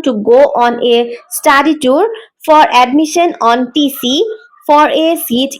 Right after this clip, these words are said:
in the college hostel, for ensuring safe drinking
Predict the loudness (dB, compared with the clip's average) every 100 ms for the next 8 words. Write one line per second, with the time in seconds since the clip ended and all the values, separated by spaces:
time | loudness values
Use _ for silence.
0 | -2 0 2 2 2 0 0 2 0 0
1 | -2 -2 -2 0 0 -2 -12 _ 0 4
2 | 6 4 2 -2 -14 -6 0 0 0 0
3 | 2 2 0 -2 -4 0 0 0 -4 -12
4 | _ _ _ _ -6 0 2 2 2 0